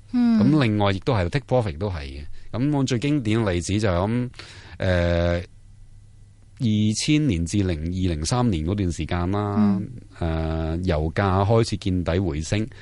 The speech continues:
Speaker 2: 咁佢原-，原先買咗好多中石油嘅股票。
Speaker 1: 嗯。
Speaker 2: 咁起初佢話，誒，石油嘅嘢其實，呃，係破壞性嘅行業嚟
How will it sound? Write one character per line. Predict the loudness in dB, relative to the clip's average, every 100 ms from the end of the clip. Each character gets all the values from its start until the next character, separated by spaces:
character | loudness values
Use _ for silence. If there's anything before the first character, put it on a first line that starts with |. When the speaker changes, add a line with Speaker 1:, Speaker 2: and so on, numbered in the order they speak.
| -4
Speaker 2:
咁 | 0
佢 | 2
原-， | 4 0 -2 -6 -6
原 | -4 0
先 | 0
買 | 0 0 2
咗 | 2 0 -2 -2 0
好 | 2
多 | 2
中 | 2 0
石 | -2 -4
油 | -6
嘅 | -8
股 | -6 -8
票。 | -6 -8 -8
Speaker 1:
嗯。 | -4 -2 0 -2 -6 -16 -20 -20 -16 -2
Speaker 2:
咁 | 0
起 | 2
初 | 2
佢 | 2 2
話， | -2 -6 -18 -16 -6
誒， | -2 -2
石 | -2 -4
油 | -4 -4 -4 -2
嘅 | 0
嘢 | 2 2 2
其 | 0
實， | -4 -6 -8 -20 -20 -20 -20 -20 -20 -20 -20 -12
呃， | -2 2 4 4 2 2 -2 -10 -14
係 | -2 2 2
破 | 2 2 4
壞 | 2
性 | 0 -2 -2
嘅 | -2
行 | -2
業 | -4 -6
嚟 | -4